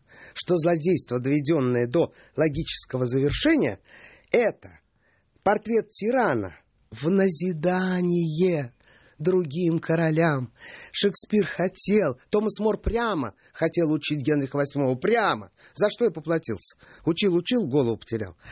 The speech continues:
А и Шекспир хотел, хотел, чтобы короли были,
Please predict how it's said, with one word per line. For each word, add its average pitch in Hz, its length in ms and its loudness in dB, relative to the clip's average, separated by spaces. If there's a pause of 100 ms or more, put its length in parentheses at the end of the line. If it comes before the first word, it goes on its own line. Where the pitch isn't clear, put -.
(380)
А 170 220 4 (160)
и 185 120 -2
Шекспир 165 800 -2
хотел, 143 680 -2 (960)
хотел, 139 720 -2
чтобы 123 400 -2
короли 143 520 2
были, 147 500 2